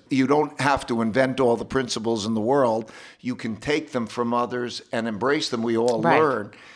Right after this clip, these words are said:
Speaker 1: Like if, I don't know, somebody's a great skier, somebody's a great parent, somebody's a great whatever they are,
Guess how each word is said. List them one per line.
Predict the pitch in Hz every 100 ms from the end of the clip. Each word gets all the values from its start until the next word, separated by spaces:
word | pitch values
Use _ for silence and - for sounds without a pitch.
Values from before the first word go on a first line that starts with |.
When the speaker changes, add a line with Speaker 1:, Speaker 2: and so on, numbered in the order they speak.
| - _
Speaker 1:
Like | 143 139
if, | 135 139 -
I | 131
don't | 135 131
know, | 117
somebody's | - 143 131 127 107
a |
great | 101 127 123
skier, | - - - 180 131 - -
somebody's | - 143 131 139 135 127
a |
great | 110 120 127 127 113 - _ _ _
parent, | 156 165 143 87 - - - -
somebody's | - 139 135 127 113
a | 104
great | 104 123 117 -
whatever | 120 123 151 165
they | 131 123 117
are, | 135 151 107